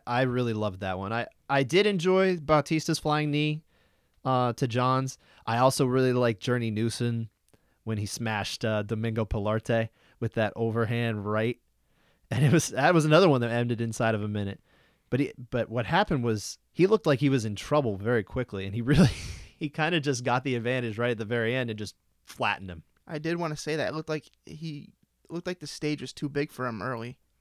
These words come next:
Speaker 2: that he wasn't U F C caliber. And then all of a sudden, he's got a knockout.
Speaker 1: We've seen it before. Anytime you've got that type of power,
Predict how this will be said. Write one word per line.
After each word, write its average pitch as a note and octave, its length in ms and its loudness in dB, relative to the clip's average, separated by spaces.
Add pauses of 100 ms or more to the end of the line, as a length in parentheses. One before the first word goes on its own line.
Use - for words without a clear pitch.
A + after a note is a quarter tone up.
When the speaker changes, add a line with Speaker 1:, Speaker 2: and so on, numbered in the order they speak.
(160)
Speaker 2:
that C3 120 -6
he C3+ 80 -6
wasn't C3 320 -6
U C3+ 100 -6
F B2+ 100 -8
C C#3 140 -14
caliber. B2+ 540 -6 (640)
And B2 60 -8
then B2+ 80 -4
all C#3+ 100 0
of C3 60 -4
a A#2 40 -14
sudden, C3+ 420 -4 (420)
he's - 80 -20
got C3+ 160 -4
a - 20 -4
knockout. C3 400 -6 (380)
Speaker 1:
We've A#2 160 -2
seen C#3+ 160 2
it C3 40 0
before. A#2+ 400 0
Anytime D#3 400 0
you've C#3 120 0
got C3 180 2
that B2 160 0
type A#2 160 -4
of G2 80 -12
power, G2+ 400 -2